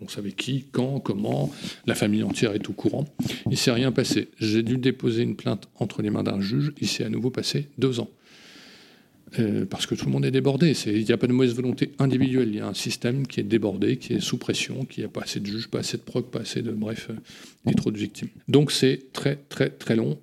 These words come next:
et c'est important parce que ça veut dire qu'il faut que les, les victimes ou les accompagnants et c'est le premier moment où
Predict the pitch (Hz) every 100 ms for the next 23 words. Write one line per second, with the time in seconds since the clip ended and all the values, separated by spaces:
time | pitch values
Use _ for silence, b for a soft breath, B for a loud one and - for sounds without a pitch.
0 | - 117 - 120 - - - - - 123
1 | 117 120 - - 120 - 123 123 131 123
2 | 117 117 - 139 123 120 110 113 - 127
3 | 120 120 127 135 147 - _ _ _ -
4 | 107 - - 110 104 - - 120 - 139
5 | 135 135 135 131 131 120 117 131 143 139
6 | 139 131 127